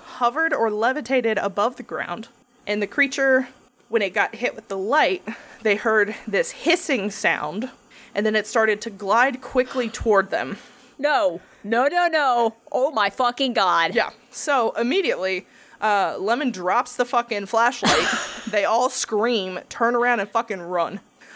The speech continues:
Speaker 1: Uh, Lemon actually, like, as he dropped the flashlight, Kathleen said in a later interview, he drops the flashlight. He's the first one that, like, yells and is freaking out. He trips over one of her sons,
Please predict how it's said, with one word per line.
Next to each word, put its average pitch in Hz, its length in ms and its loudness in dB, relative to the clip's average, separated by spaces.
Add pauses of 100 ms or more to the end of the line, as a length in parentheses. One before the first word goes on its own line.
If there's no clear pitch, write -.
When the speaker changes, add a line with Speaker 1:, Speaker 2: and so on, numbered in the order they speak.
(100)
Speaker 1:
Uh, 190 280 4
Lemon 240 300 0
actually, 240 400 2
like, 185 320 0
as 254 220 0
he 254 80 -4
dropped 214 280 0
the 190 80 -6
flashlight, 202 480 0
Kathleen 220 600 -2
said 202 300 0
in 180 120 -2
a 185 60 -2
later 190 260 -2
interview, 196 440 0 (420)
he 247 100 -2
drops 254 320 2
the 226 80 0
flashlight. 226 640 2 (380)
He's 302 220 0
the 233 80 2
first 220 320 2
one 208 180 -2
that, - 180 -6
like, 180 220 -2
yells 196 340 2
and 190 80 -6
is 170 80 -14
freaking 190 300 -4
out. 202 340 0 (320)
He 240 160 -10
trips - 400 -2
over 349 240 4
one 294 220 2
of 294 120 0
her 269 140 2
sons, 247 680 0